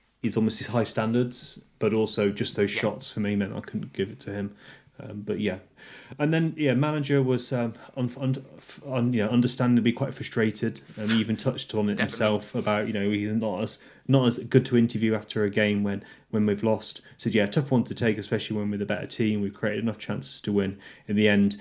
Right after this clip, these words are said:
Speaker 1: they end up
Speaker 2: Mm.
Speaker 1: scoring one of their shots. Um, yeah, he said he thinks Hen-, Jan Chet, but he had double his chances, and yeah, he was right. Shots, not real clear-cut chances.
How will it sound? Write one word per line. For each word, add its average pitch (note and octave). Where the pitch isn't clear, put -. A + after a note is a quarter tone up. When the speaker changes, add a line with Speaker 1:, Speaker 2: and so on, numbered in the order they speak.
Speaker 1:
they A2
end G#2+
up G2+
Speaker 2:
Mm. -
Speaker 1:
scoring G#2+
one G2+
of G2
their G2
shots. -
Um, G2+
yeah, G2
he G2
said G#2
he A2
thinks G#2+
Hen-, B2
Jan A#2
Chet, -
but A#2+
he -
had G2+
double G#2+
his G#2+
chances, A#2
and G2
yeah, G#2
he G#2
was G2+
right. G2+
Shots, -
not G#2
real G2+
clear-cut G2+
chances. -